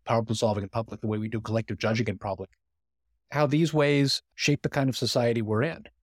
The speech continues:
You know, so just as I think we want to be a society that, that settles things with words rather than fighting, I think we'd also want to be a society that settles things with particular kinds of words, with, with, with,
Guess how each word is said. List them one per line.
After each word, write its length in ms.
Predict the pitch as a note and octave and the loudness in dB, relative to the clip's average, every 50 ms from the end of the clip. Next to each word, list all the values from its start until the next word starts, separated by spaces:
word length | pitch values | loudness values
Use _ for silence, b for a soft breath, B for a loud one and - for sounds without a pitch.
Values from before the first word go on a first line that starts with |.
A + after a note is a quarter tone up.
| _ | _
You 80 | - B2 | -2 0
know, 40 | A#2+ | 0
so 160 | - - A#2+ | 2 2 0
just 300 | A2 - C3+ C#3 - - | 2 2 0 0 2 0
as 120 | A#2+ A2 | 0 2
I 80 | A#2+ A2+ | 2 2
think 180 | G#2+ - A2+ - | 2 0 -2 0
we 80 | - A2+ | -2 -2
want 240 | G#2 G#2 A2 A#2 - | 0 0 0 0 0
to 80 | - | 0
be 80 | A2+ A2+ | -2 -2
a 60 | G#2+ - | -2 -2
society 600 | - - - A#2+ A2+ G#2+ G#2+ G#2 G#2+ G#2 G#2 G#2+ - | -4 -4 0 0 2 2 0 -2 -4 -6 -6 -4 -6
that, 180 | G#2+ G#2 - - | -6 -6 -4 -6
that 120 | A2 G#2 - | -6 -6 -6
settles 400 | _ - - A#2+ A2 A2 G#2+ - | _ -2 0 2 2 2 0 0
things 260 | - A#2 A2 G#2+ - - | -2 -2 -4 -2 -4 -8
with 80 | G#2+ - | -12 -10
words 280 | - G2+ A2 A2+ A2 A2 | -4 0 2 2 2 2
rather 160 | A2 G2+ G2 | 0 -2 -2
than 140 | G2 G#2 G#2 | -4 -6 -4
fighting, 400 | - - G#2+ G#2 G#3 G#3+ G#2+ A2 - _ _ _ _ _ _ _ _ _ _ | -2 -2 0 0 -2 -4 -6 -8 -12 _ _ _ _ _ _ _ _ _ _
I 100 | - C3 | -2 -2
think 220 | C3+ - G3 G3 - | 0 0 0 2 4
we'd 100 | D3+ C3 | 4 4
also 240 | B2 B2 - - | 4 4 4 4
want 120 | A#2+ A#2+ A2+ | 4 4 4
to 20 | |
be 60 | A2+ | 4
a 60 | A2+ G#2+ | 2 0
society 400 | - A2 - - A#2+ A2+ A2+ G#2+ | -2 -4 0 0 2 2 0 -2
that 120 | G#2+ - | -4 -2
settles 300 | - A#2+ A2+ A2 G2+ - | -2 0 0 0 0 0
things 180 | A#2 G#2 G2+ - | -2 -2 -2 -4
with 140 | G#2+ - | -10 -10
particular 400 | _ A2+ - D3 - - A2 F#2+ | _ -4 -4 -2 0 0 0 0
kinds 260 | F#2 - G#2 G2 F#2+ - | -2 -4 -8 -10 -10 -14
of 100 | F#2+ - | -16 -14
words, 440 | F#2 F#2 F2 F2 _ - - - - _ _ _ _ _ _ _ _ | -14 -14 -14 -14 _ -12 -12 -12 -14 _ _ _ _ _ _ _ _
with, 160 | C3 C3 C3+ | 0 0 2
with, 280 | C#3+ A#2+ A2 - - C#3+ | 2 0 0 -2 -4 -2
with, 200 | B2+ A#2+ A2 | 0 0 0